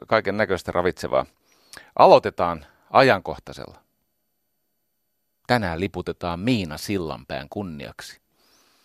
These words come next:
Ja Miina Sillanpää, ensimmäinen suomalainen naisministeri, hän eli todeksi nämä Veksisalmen myöhemmin kirjoittamat sanat, että maailma on kaunis ja hyvä elää sille, jolla on aikaa ja tilaa unelmille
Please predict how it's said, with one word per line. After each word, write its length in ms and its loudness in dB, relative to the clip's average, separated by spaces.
Ja 60 -8
Miina 340 2
Sillanpää, 680 -2
ensimmäinen 520 -2
suomalainen 520 0
naisministeri, 720 -4
hän 220 4
eli 180 4
todeksi 480 4
nämä 280 -2
Veksisalmen 680 -2
myöhemmin 380 -2
kirjoittamat 460 -6
sanat, 380 0
että 220 -6
maailma 440 0
on 160 -6
kaunis 560 0
ja 260 -6
hyvä 340 0
elää 280 -4
sille, 480 -4
jolla 400 2
on 180 -4
aikaa 720 0
ja 140 -8
tilaa 580 -2
unelmille 680 -6